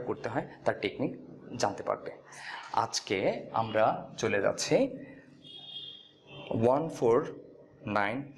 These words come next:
সেভেন এবি by C সিক্সটিন। তাহলে তিনটি পোর্শন আসে, প্রথমটিকে হচ্ছে ভাগফল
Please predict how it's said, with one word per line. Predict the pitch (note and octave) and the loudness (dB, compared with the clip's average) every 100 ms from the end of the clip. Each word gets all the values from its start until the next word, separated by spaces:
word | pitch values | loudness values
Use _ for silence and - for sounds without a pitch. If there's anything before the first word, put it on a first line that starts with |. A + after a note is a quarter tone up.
| - | 2
সেভেন | G#2+ F#2+ G#2+ E3 - - - - | 2 2 -4 -4 -12 -20 -6 2
এবি | B2+ C3 C3 | 6 6 4
by | C3 B2+ - | 0 0 -4
C | G#2+ G2+ D3 - - - - - - - - - - - - - | -4 -4 -6 -10 -20 -20 -20 -20 -20 -20 -20 -20 -18 -20 -4 2
সিক্সটিন। | - E3+ - A2+ G#2+ D#3 - - - B2 | 2 2 -4 -2 -2 -2 -8 -16 -2 -2
তাহলে | A2 A2+ B2 B2 - - - - | 0 0 0 -2 -14 -20 -20 0
তিনটি | E3 E3 - E3 F#3+ C#4 - - - B2 - - | 2 2 0 0 -2 -2 -10 -16 -12 -10 -10 2
পোর্শন | C3+ C3+ C3+ G#2 | 4 4 -2 -2
আসে, | G#2 C#3+ F3+ - - - | 0 2 2 -2 -14 0
প্রথমটিকে | C3+ C3+ D3 C#3 C#3 - C3+ | 0 2 -4 -4 -4 0 2
হচ্ছে | B2+ C3+ C#3+ C#3 A#2+ - | 2 0 2 2 0 0
ভাগফল | A2 - - B2+ | 0 0 2 2